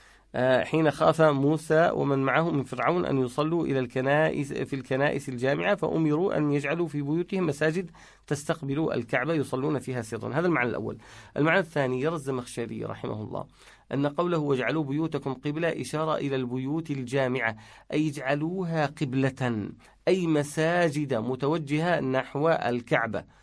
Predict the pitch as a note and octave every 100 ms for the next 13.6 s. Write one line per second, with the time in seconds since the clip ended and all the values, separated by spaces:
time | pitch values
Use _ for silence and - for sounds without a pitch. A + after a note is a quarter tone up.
0 | _ _ C#3 D3 E3+ E3 E3 D3 C#3+ C#3
1 | D3+ E3 F3+ - D3+ E3+ D#3 C#3 B2+ G#2+
2 | G#2 - - - _ B2+ C#3 E3 D#3+ D3
3 | D3+ F3 E3 D3 D3 E3 D#3+ F3+ E3 D#3
4 | D#3 C#3+ F#3 A3+ F3 F3+ E3 D3 D#3 D#3
5 | C#3+ D3 C#3+ D#3+ E3 F#3 D#3 - E3+ D#3+
6 | D#3 F#3+ D#3+ C3 B2 A2+ G#2+ A2 - -
7 | - G3 G3+ F#3 E3+ F3 F#3 - - D3+
8 | D#3+ E3+ F3 F3+ F3 E3 E3 - - F3
9 | C#3+ C3 A#2+ A2 B2 C3 D#3 D3 D3 D3+
10 | B2 - A2+ A2 G#2+ - - - - -
11 | - _ - F3 - A3+ C4 B3 G#3+ F3
12 | F3+ F3+ F3 D#3+ E3+ F#3+ G#3+ B3 A3 -
13 | E3+ D#3 C#3 C3 C3 C#3